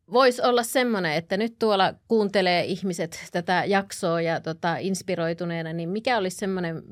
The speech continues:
rohkaisu, minkä sä haluisit antaa tähän loppuun niin kun, tota, jengille, että jos, jos siellä haaveillaan just vaikka siitä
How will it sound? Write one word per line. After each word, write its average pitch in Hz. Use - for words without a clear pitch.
rohkaisu, 175
minkä 165
sä 175
haluisit 170
antaa 170
tähän 175
loppuun 160
niin 156
kun, 170
tota, 170
jengille, 170
että 165
jos, -
jos 185
siellä 208
haaveillaan 175
just 170
vaikka 165
siitä 170